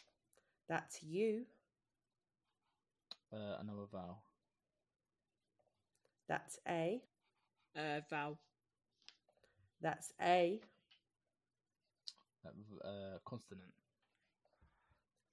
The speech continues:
Speaker 1: F.
Speaker 3: Vowel.
Speaker 1: You can't have another vowel, I'm afraid.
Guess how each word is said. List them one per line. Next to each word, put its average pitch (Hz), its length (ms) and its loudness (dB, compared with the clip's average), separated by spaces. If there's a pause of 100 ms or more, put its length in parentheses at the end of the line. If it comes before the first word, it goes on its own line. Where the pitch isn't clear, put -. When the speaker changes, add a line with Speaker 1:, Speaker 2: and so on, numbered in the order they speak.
Speaker 1:
F. 175 260 4 (3250)
Speaker 3:
Vowel. 151 340 0 (1600)
Speaker 1:
You 165 180 0
can't 175 380 2
have 180 220 0
another 185 300 4
vowel, 202 480 0
I'm 196 140 -2
afraid. 202 520 -2